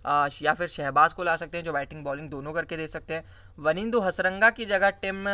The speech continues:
डेविड जो है खेल, खेले थे लास्ट मैच, तो टिम डेविड खेले ही थे, उनकी जगह कौन आ सकता है? दुष्मंत चमीरा, एक फास्ट बॉलर। क्यों? अगर आप यहाँ से नवदीप सैनी को कम करोगे तो आपको एक फास्ट बॉलर लेना पड़ेगा और वो फास्ट बॉलर है,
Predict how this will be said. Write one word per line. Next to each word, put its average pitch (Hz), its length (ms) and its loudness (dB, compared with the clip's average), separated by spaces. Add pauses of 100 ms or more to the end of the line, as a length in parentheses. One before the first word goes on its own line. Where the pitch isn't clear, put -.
(260)
डेविड 156 580 -6
जो 175 140 0
है 175 160 0
खेल, 151 340 -8 (100)
खेले 160 180 -4
थे 185 100 -4
लास्ट 156 260 2
मैच, 160 120 -6
तो - 80 -12
टिम 156 200 -12
डेविड 151 200 -6
खेले 143 220 -12
ही 156 80 -12
थे, 160 140 -10 (400)
उनकी 190 280 -6
जगह 240 180 4
कौन 220 240 4
आ 214 60 6
सकता 190 300 0
है? 214 80 -4 (280)
दुष्मंत 180 380 -4
चमीरा, 151 520 -4
एक 170 180 -4
फास्ट 147 360 0
बॉलर। 135 240 -8
क्यों? 196 220 -10
अगर 160 220 0
आप 165 120 -2
यहाँ 151 120 -8
से 160 60 -14
नवदीप 147 360 -8
सैनी 160 240 -8
को 165 100 -12
कम 151 220 -6
करोगे 143 380 -10 (360)
तो 190 60 4
आपको 190 260 2
एक 226 140 -6
फास्ट 220 300 6
बॉलर 220 240 4
लेना 208 200 -4
पड़ेगा 202 260 -6
और 208 100 -4
वो 180 140 -6
फास्ट 165 300 0
बॉलर 147 280 0
है, 165 140 -6